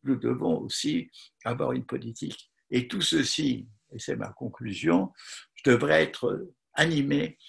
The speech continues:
par un humanisme régénéré. Qu'est-ce que c'est que l'humanisme régénéré ? C'est pas seulement l'humanisme classique qui dit que reconnaître en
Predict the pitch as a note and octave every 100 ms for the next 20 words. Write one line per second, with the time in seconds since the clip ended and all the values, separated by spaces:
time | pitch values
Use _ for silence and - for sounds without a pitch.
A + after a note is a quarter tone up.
0 | - - - - C3+ C3 B2+ C#3+ D#3+ C#3+
1 | C3+ D#3 - - - - - - D3 A#2
2 | A#2+ G#2+ F#2+ G2+ A#2+ _ - - - E3
3 | - D#3 E3 C3+ B2+ A#2+ B2+ A2+ B2 A#2
4 | - - - G2 - A#2 - - - -
5 | _ _ _ D3 C#3+ F3 - E3 D3+ C3+
6 | B2 - - B2+ - - - - _ -
7 | - - - - - A#2+ - - - -
8 | - - C3 C3 B2 B2 - F2+